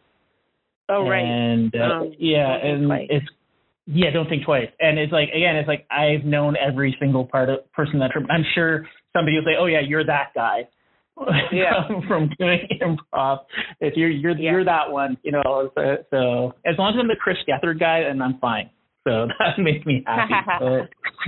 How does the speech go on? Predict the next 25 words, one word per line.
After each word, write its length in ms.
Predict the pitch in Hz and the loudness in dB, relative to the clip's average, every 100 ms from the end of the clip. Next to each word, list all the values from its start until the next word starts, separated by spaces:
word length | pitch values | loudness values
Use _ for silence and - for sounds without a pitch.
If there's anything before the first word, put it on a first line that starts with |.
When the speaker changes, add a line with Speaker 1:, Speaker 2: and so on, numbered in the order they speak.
| 190 156 - | 2 2 0
Speaker 2:
But, 60 | 143 | -2
uh, 340 | 127 123 120 147 | 2 2 2 2
yeah. 280 | 147 120 117 117 _ _ - | 2 2 0 -4 _ _ 0
So, 60 | 214 - 220 | 0 0 -2
so 60 | |
you, 240 | 220 214 262 | 0 2 2
you 160 | 226 285 | 2 2
had 200 | 254 254 - | 2 -2 -2
two 80 | 208 | 0
albums 360 | 160 135 139 135 | 0 0 -2 -4
of 100 | 131 | -2
your 180 | 127 110 | 0 0
own, 160 | 113 135 - | -2 -4 -4
Sweet 200 | 165 165 | -2 0
Beth 280 | 139 143 - _ | 0 0 -6 _
and 560 | 139 135 127 127 127 123 - | 0 2 2 0 -2 -4 -2
Simply 240 | 180 202 151 | 0 2 0
the 60 | |
Best. 340 | 113 92 95 - _ _ _ _ - | 2 0 0 -4 _ _ _ _ -2
Um, 580 | 135 127 127 127 127 - | 0 2 2 0 -2 -4
Speaker 1:
Yeah. 200 | 139 139 | -12 -10
Speaker 2:
how 500 | - - 175 226 254 226 | -6 -2 0 2 0 0
did 100 | 208 | 0
you 100 | 196 | 0
prepare, 460 | 180 151 170 190 | 0 0 0 0